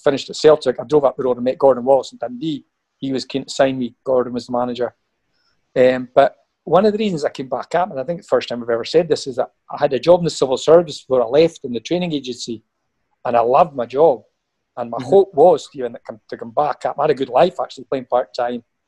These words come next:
Speaker 1: Good job in the civil service that I en-, really enjoyed. And I, my thinking was I'd come back up, get my job back, and, and then start playing part-time again. Unfortunately,
Speaker 2: Uh-huh.
Speaker 1: at that time, the civil service were making cutbacks that never materialised, so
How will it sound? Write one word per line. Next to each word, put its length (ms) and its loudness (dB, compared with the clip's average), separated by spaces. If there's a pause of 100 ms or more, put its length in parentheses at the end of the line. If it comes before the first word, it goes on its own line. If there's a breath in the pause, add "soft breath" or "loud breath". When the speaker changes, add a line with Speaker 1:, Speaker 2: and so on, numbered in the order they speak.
(240)
Speaker 1:
Good 160 -4
job 220 2
in 40 -12
the 60 -10
civil 220 -6
service 360 -2
that 80 -8
I 20 -16
en-, 120 -14 (120)
really 300 0
enjoyed. 440 2 (480)
And 80 -2
I, 160 4
my 220 -4
thinking 400 -2
was 180 2
I'd 80 -14
come 140 -6
back 240 -2
up, 160 -6
get 160 0
my 80 -6
job 340 4
back, 220 -2 (500)
and, 320 -8
and 100 -8
then 120 -6
start 260 -4
playing 200 -6
part-time 460 -2
again. 280 -8 (560)
Unfortunately, 840 0 (360)
Speaker 2:
Uh-huh. 60 2
Speaker 1:
at 80 0
that 180 0
time, 240 0
the 60 -8
civil 200 -2
service 280 -2
were 60 -6
making 180 -6
cutbacks 480 -2
that 120 -10
never 220 -4
materialised, 720 0
so 220 -4